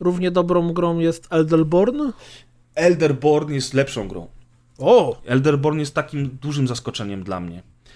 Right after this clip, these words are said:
Speaker 2: To jest polska produkcja, e, która też jest
Speaker 1: O!
Speaker 2: w Early Accessie w tej chwili.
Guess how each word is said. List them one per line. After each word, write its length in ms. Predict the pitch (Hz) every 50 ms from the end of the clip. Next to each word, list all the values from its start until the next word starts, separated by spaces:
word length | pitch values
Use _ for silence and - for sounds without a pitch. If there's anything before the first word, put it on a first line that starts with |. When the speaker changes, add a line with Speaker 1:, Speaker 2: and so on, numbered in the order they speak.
| - - - _
Speaker 2:
To 80 | _ -
jest 160 | 131 131 - -
polska 320 | 180 180 151 - - 131
produkcja, 720 | - 127 117 117 113 - - - - 107 104 110 127 135 139 _ -
e, 320 | 113 110 107 104 107 107 104
która 240 | - _ - 123 117
też 160 | - 147 139
jest 120 | 143 190
Speaker 1:
O! 120 | 269 277 233
Speaker 2:
w 20 |
Early 160 | 170 117 117
Accessie 340 | 117 - - - 113 - 120
w 60 | -
tej 140 | - 117 107
chwili. 460 | - - - 107 95 104 113 143 165